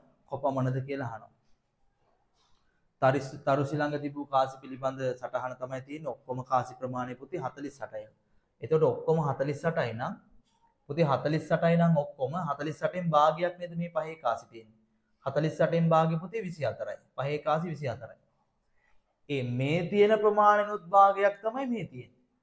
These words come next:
රුපියල් දෙකේ කාසි. විසි හතරෙනුත් භාගය කියන්නේ දොළහයි. දෙකේ කාසි දොළහයි. ඒකෙනුත් භාගය තමයි මේ රුපියල සහ දහය තියෙන්නේ. ඒ කියන්නේ මෙතෙන්ට එන්නේ හයයි,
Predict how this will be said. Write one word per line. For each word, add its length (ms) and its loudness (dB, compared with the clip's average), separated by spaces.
රුපියල් 300 2
දෙකේ 260 2
කාසි. 340 -6
විසි 240 -6
හතරෙනුත් 460 6
භාගය 320 10
කියන්නේ 280 0
දොළහයි. 300 -4
දෙකේ 240 -6
කාසි 240 6
දොළහයි. 320 -2
ඒකෙනුත් 560 8
භාගය 340 8
තමයි 260 2
මේ 140 -2
රුපියල 400 0
සහ 140 -2
දහය 300 -6
තියෙන්නේ. 360 -14
ඒ 80 -8
කියන්නේ 380 0
මෙතෙන්ට 340 4
එන්නේ 220 4
හයයි, 420 6